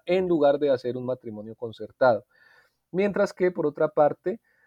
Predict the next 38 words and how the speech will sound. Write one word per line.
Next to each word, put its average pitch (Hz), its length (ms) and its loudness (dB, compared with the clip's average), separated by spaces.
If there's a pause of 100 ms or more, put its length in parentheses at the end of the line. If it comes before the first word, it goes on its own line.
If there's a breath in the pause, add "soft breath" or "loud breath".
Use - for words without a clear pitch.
(160)
las 165 260 6
decisiones 196 580 -2
en 135 140 -4
pos 131 200 -4
del 156 180 0
grupo 151 500 0 (360)
social 170 540 2
son 127 220 -4
las 127 160 0
adecuadas. 127 720 2 (140)
Vimos, 127 420 -4
por 151 180 -2
ejemplo, 151 320 -2
el 160 60 0
matrimonio 127 500 -2
co-, 127 160 -6 (100)
por 123 180 -2
conveniencia 110 560 -4
de 110 120 -2
Jan, 160 240 4
que 117 160 -8
recuerda 120 640 -2 (420 soft breath)
que 127 120 -6
su 123 60 -8
matrimonio 120 720 -2 (800)
fue 110 140 -4
acordado 143 460 6
y 165 60 0
que 147 100 -4
su 131 140 -12
padre 117 240 0
le 131 80 -2
dio 110 100 -2
unas 117 160 -8
palmaditas 110 500 -6
en 123 100 -6
las 113 120 -6
espalda, 135 560 0